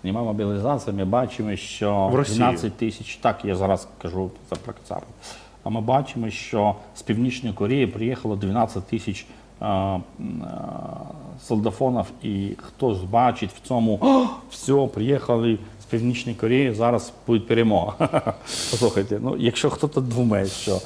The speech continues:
Speaker 1: це від гарного життя вони туди поїхали, то дуже-дуже помиляєтесь. Це признак того, що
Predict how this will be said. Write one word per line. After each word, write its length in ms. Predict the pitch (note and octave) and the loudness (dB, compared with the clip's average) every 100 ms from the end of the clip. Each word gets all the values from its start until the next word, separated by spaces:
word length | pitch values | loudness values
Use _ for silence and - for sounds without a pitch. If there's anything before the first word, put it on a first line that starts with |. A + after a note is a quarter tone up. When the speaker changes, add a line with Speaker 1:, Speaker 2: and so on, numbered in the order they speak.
| - - - | -8 -18 -12
Speaker 1:
це 280 | - C3 A#2 | 2 4 6
від 340 | B2 B2 - - | 4 2 0 -4
гарного 560 | G#2+ A#2 D3 B2 A#2+ | -2 4 4 4 4
життя 640 | A2 G#2 B2 - F3+ G3+ A#3 - - - | 2 2 0 4 6 6 2 -4 -16 -2
вони 220 | A#2 A#2+ | 2 4
туди 220 | A2 G#2+ | 4 2
поїхали, 560 | G2+ A2+ G2+ F#2 F2+ F2 - - | 2 4 2 2 -2 -4 -8 -4
то 80 | B2 | 0
дуже-дуже 520 | A2+ C#3+ E3 D#3 D#3 | 4 4 2 0 0
помиляєтесь. 720 | D3 C#3 C#3+ A2+ D#2 D2 - - - - - - | 0 0 2 2 0 -6 -14 -18 -20 -20 -20 -16
Це 440 | - D#3 F#3+ G3+ - - - - - - - | 0 4 6 4 -2 -16 -20 -20 -20 -20 -4
признак 360 | C3 A#2+ B2+ B2+ | 0 2 0 -2
того, 260 | B2+ A#2 D3 | -2 0 -2
що 300 | - C#3+ | -2 -2